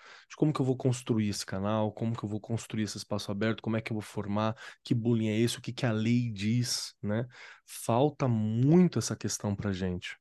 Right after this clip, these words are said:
falta muito essa questão. Então, acho que, é, você acha que é correto eu pensar, então, Ana, que <laughs>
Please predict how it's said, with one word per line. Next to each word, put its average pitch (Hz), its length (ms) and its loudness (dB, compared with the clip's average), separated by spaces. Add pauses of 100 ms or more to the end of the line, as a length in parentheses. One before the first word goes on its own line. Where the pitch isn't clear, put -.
falta 101 260 -4
muito 110 360 0
essa - 140 -6
questão. - 280 -4
Então, 117 120 0
acho - 120 0
que, 123 160 0 (800)
é, 120 180 0 (320)
você - 160 -2
acha 123 140 4
que - 60 0
é 123 40 0
correto 123 440 4
eu 98 40 -2
pensar, 107 320 -2
então, 127 280 2
Ana, 113 140 2
que 107 380 0
<laughs> 120 280 -4